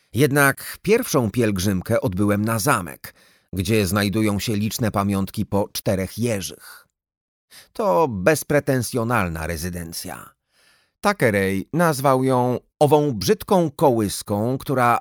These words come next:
wyniańczyła naszych Jerzych. Kustosz muzeum mnie zachwycił. Na podorędziu miał opowieść o każdym eksponacie,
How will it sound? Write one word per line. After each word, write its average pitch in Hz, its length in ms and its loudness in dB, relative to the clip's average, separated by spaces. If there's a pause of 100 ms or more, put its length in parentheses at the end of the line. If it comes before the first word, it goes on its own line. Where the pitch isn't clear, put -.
wyniańczyła 120 800 2
naszych 92 440 -2
Jerzych. 104 640 -6 (960)
Kustosz 277 440 0
muzeum 127 680 4
mnie 117 240 0
zachwycił. 87 800 -4 (240)
Na 107 320 2
podorędziu 123 600 2
miał 104 260 0
opowieść 117 640 -2
o 104 120 -2
każdym 127 500 -2
eksponacie, 104 800 -4